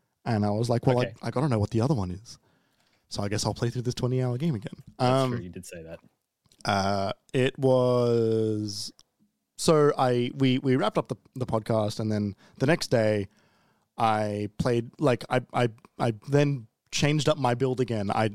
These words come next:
Speaker 1: I did a fucking Baltus all over again.
Speaker 2: Mm.
Speaker 1: And I was like, "You know what I'm really struggling with? It's, like, a certain part of this boss. So let's,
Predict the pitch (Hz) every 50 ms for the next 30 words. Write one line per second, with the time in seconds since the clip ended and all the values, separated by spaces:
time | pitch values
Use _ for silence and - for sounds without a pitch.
0 | - - 110 107 - 120 131 127 - 147 143 - 175 151 123 107 104 107 - 110
1 | 104 98 - - - - 139 131 139 156 160 165 170 165 156 147 135 131 117 120
2 | 117 110 104 101 110 104 98 95 95 98 101 - _ - _ _ _ - 110 107
3 | 92 87 - 120 117 113 113 110 110 104 120 110 104 101 - - 123 123 135 160
4 | 190 208 185 139 120 113 104 101 107 110 107 98 101 95 - - 110 104 107 101
5 | 98 95 95 95 101 - - - - - - 110 - - - - _ - - -
6 | 147 170 165 135 - - 120 117 117 113 113 104 104 113 107 - - _ 113 113
7 | 117 - - - - - - - _ _ _ _ _ _ _ _ _ _ _ _
8 | _ _ _ _ _ _ _ _ - - 143 135 131 160 196 196 - - - -